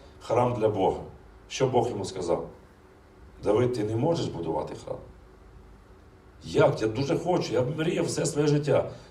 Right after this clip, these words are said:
Каже: "Ні, ти не можеш". Чому? "Тому що твої руки в крові.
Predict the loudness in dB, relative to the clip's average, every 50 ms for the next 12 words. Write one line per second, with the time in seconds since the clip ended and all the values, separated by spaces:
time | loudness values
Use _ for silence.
0 | -10 -6 -4 -2 0 0 0 0 0 -2 -2 -4 -4 -4 0 2 2 2 2 0
1 | -4 -10 -12 -10 -6 -6 -4 -2 -2 -2 -4 -6 -10 -16 -20 -20 -20 -20 -20 -14
2 | -10 -8 -6 -4 -4 -4 -4 -6 -6 -4 -2 -2 0 0 -2 -2 -4 -8 -8 -8
3 | -6 -6 -6 -6 -6 -10